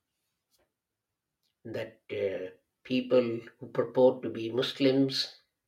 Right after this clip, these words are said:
are oppressing those who need support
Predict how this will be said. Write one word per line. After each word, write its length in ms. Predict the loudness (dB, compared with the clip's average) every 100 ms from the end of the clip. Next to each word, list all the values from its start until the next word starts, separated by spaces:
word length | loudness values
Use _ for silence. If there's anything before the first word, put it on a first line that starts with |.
| _ _ _ _ _ _ _ _ _ _ _ _ _ _ _ -8
are 400 | -6 -6 -8 -14 -20 _ _ _ _ _ _ _ _ _
oppressing 920 | -18 -6 0 0 0 0 -2 -4 -10 -14 _ _ _ _ _ _ _ _ _ _ _ _ _ _ _
those 360 | -6 0 2 0
who 180 | -6 -4
need 300 | -2 -2 -4
support 680 | -6 -8 -4 2 2 2 -6